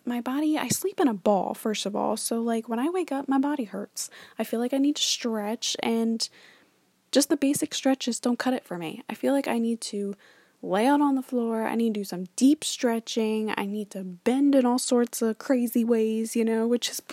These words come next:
<laughs> basically what yoga is. And not only did yoga help me stretch out my body, <laughs> but it did help me stay grounded. It helped me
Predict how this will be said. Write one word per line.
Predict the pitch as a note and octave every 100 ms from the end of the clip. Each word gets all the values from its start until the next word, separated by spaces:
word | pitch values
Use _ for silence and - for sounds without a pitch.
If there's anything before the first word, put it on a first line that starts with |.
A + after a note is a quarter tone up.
| -
<laughs> | - _
basically | G4 E4+ D4+ C#4+ D3 A#3
what | B3+ A#3+ B3
yoga | B3+ A#3 G#3+ -
is. | A#3 G#3+ - - - - G4+ A4+ A4 - - - -
And | C#4 C4 C4 B3+ - _ -
not | A#3 D#4+ A4
only | D4 C#4+ C#4+
did | C4+ A3+ G#3+
yoga | A3 A3+ A3
help | G3+ G3+ G#3 G#3+ - - _ _ _ -
me | A3 G#3+ G#3
stretch | - G3 F#3
out | A3
my | A#3+
body, | G3 F3+ F3+ G#3 C4+ - - _ -
<laughs> | - - - _
but | C#4 B3 -
it | C4 A#3
did | C#4 D4+
help | D4+ - C4 -
me | A#3 A#3 A3+ A3+ A3 _ _ _ _ _ _ _ _ _ _ _ _ - _
stay | - - B3+ A#3 A#3 A3+ A3 A3+
grounded. | G#3+ G3 G#3 A3+ C4 D4 D#4 -
It | A3+
helped | - A#3 A#3 - A#3+
me | A3+ A3 G#3+ G#3+